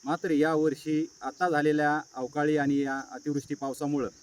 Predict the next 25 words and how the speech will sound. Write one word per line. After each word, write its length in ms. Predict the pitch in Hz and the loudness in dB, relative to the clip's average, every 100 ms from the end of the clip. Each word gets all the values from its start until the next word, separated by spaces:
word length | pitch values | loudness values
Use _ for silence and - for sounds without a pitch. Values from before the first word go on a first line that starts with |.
| - - - - - | -20 -20 -20 -20 -6
शेती 200 | 151 208 | -4 -2
पिकांच्या 440 | 185 185 185 175 | -4 -2 0 2
झालेल्या 320 | 160 143 156 156 | 4 4 4 2
नुकसानीचे 580 | 143 - 147 143 160 | 0 0 0 0 0
फक्त 320 | 156 147 - 170 127 | -4 -4 -2 -2 2
दोन 180 | 185 | 2
हेक्टरपर्यंतच 880 | - - 185 151 160 160 160 208 190 | 2 0 -2 2 2 2 0 -4 0
अनुदान 340 | 160 151 156 | 2 4 4
मिळणार 420 | 151 147 143 143 139 - - - - | 2 2 2 0 -4 -12 -16 -16 -6
असा 200 | 151 190 180 | 0 0 2
शासन 380 | 170 151 175 | 0 0 2
निर्णय 280 | 170 156 160 | 2 2 2
काल 300 | 156 151 151 - - | 2 0 0 -4 -4
शासनाच्या, 500 | 135 135 156 143 139 | -4 -2 -4 -2 -2
राज्य 220 | 139 151 | -2 -2
शासनाच्या 420 | 151 135 143 131 | -4 -4 -6 -6
वतीने 340 | 131 127 143 110 - - - - | -6 -4 -4 -6 -10 -18 -20 0
काल 160 | 160 170 | 2 4
निर्गमित 420 | 170 151 170 202 180 | 4 4 2 2 0
करण्यात 280 | 147 143 | 2 2
आलेला 280 | 135 123 113 | 0 0 -2
आहे. 180 | 101 - - - - - - - 120 | -4 -10 -16 -16 -16 -16 -16 -6 2
या 340 | 170 190 190 180 - 139 | 2 4 2 -2 -6 -6
फसवणूक 340 | 143 202 254 | 0 2 2
सरकारचं 560 | - 208 202 185 175 | 2 -2 2 0 2